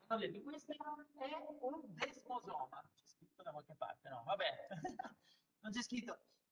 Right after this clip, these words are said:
Comunque, questo era un desmosoma e un buon quaranta per cento di voi l'ha azzeccato e questo è molto buono, perché il desmosoma è l'adesione della solidità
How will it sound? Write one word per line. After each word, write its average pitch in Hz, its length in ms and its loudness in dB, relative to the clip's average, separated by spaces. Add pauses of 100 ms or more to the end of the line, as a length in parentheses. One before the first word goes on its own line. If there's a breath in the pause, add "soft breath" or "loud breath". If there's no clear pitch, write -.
(180)
Comunque, 311 320 12
questo 370 260 6
era 311 100 12
un 320 140 12
desmosoma 170 800 12 (360)
e 277 520 12
un 262 160 12
buon 320 260 12
quaranta 269 420 8
per 240 140 8
cento 277 280 12
di 240 80 10
voi 277 180 12
l'ha 247 120 12
azzeccato 202 400 10
e 190 60 0
questo 320 220 12
è 233 40 10
molto 247 280 10
buono, 131 360 8
perché 196 640 10
il 180 180 12
desmosoma 175 1200 12
è 170 460 12 (200)
l'adesione 151 840 6
della 156 260 0
solidità 196 960 4